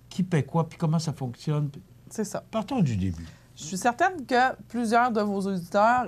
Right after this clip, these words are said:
Speaker 2: écoutent aussi La Facture à Radio-Canada. Et souvent, ils ont des petites chroniques à la fin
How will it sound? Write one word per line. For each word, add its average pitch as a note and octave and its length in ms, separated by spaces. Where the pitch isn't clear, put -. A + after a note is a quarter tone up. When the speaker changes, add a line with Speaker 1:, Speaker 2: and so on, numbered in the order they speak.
Speaker 2:
écoutent F#3 320
aussi F3 160
La D#3+ 140
Facture F3+ 560
à E3 80
Radio-Canada. F3 760
Et C4+ 320
souvent, A#3 380
ils C4 100
ont A#3 40
des G#3 100
petites - 160
chroniques F#3+ 440
à G3+ 100
la E3 160
fin A3+ 400